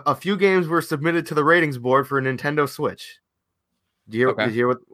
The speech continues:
Speaker 1: One of 'em was an X com two collection.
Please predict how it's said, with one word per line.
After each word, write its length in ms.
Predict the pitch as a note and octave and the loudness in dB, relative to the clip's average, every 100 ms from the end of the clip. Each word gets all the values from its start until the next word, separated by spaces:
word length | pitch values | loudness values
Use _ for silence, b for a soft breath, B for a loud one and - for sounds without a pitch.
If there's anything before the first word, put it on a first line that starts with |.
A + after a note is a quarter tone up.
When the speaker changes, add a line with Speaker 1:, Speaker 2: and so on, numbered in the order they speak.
| b b b b | b b b b
Speaker 1:
One 280 | B2 C#3 F#3 | 2 6 8
of 100 | G3+ | 8
'em 260 | E3+ E3 C#3+ | 8 6 6
was 240 | C#3 C#3 | 6 6
an 100 | B2+ | 6
X 180 | C#3 - | 4 4
com 260 | - D3+ C3 | 6 6 6
two 240 | - F3 | 2 0
collection. 640 | F3 G2+ G2 - G#2+ C3 | 0 -4 -4 -6 -10 -10